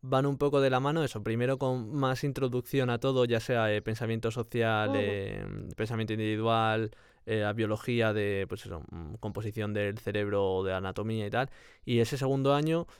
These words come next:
Speaker 1: sería como profundizar ya en esas asignaturas que has tenido. En vez de introducción, ya sería la propia asignatura en sí, por ejemplo, introducción al pensamiento social.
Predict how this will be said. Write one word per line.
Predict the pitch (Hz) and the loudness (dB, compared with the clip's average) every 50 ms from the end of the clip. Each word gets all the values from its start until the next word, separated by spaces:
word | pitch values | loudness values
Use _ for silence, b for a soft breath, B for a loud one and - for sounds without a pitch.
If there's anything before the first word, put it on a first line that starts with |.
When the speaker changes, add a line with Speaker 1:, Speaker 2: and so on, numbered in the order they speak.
| B B | B B
Speaker 1:
sería | - - 117 120 127 | -4 0 2 2 4
como | 143 139 135 | 4 2 2
profundizar | 120 131 120 - 135 123 120 110 110 135 135 143 | 4 2 2 2 0 0 0 0 2 2 0 2
ya | 139 143 135 139 | 2 2 0 2
en | 135 | 0
esas | 127 - - 135 131 131 | -2 -2 -2 -2 -2 -2
asignaturas | 127 - - 135 127 120 123 143 139 143 - - | -4 -4 -2 -2 -2 0 0 2 0 0 0 0
que | - | -2
has | 113 110 - | -2 -2 0
tenido. | - 120 113 104 82 | -2 -2 -2 -2 -2
En | 80 104 | -2 0
vez | 110 113 | 0 2
de | 117 123 | 2 0
introducción, | 123 123 127 123 123 120 - - 151 131 110 107 | 0 0 0 0 0 0 0 0 0 0 0 0
ya | 110 | -2
sería | 113 - 113 110 101 | -2 -2 -2 -2 -2
la | 92 82 - | -2 -4 -2
propia | - 110 104 - 110 | -4 -4 -2 -2 -4
asignatura | 107 - 120 117 110 110 - 117 117 110 | -2 -2 -4 -2 -2 -2 -2 -2 -2 0
en | 117 117 117 | -2 -4 -4
sí, | - - 165 185 190 | -4 -4 -4 -4 -4
por | - - - | -6 -6 -6
ejemplo, | - 107 98 | -6 -6 -6
introducción | 98 104 - 113 113 110 - - - 147 156 160 | -6 -4 0 0 0 -2 -2 -4 -2 -2 0 0
al | 170 170 160 | -2 -2 0
pensamiento | - 147 - - 123 123 131 131 135 | -2 -2 0 0 -2 -2 0 -2 -2
social. | 123 131 123 - 120 107 92 - | -2 -2 0 0 0 0 0 -2